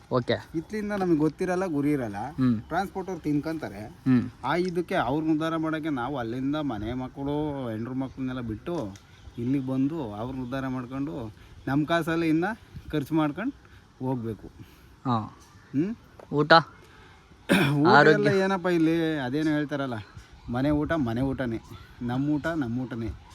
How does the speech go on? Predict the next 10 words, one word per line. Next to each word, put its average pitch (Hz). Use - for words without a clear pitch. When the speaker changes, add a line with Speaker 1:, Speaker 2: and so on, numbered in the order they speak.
Speaker 2:
ಏನೇ 170
ಆದ್ರೂ 170
ನಮ್ಮ 139
ಇಂಡಿಯಾದಲ್ಲಿ 160
ಎಲ್ಲೇ 143
ಹೋದ್ರೂ 156
ನಾವು 131
ಬೆಂಗಳೂರಲ್ಲಿ 147
ಹುಟ್ಟಿದೀವಿ, 147
ಅಕ್ಕಪಕ್ಕ 139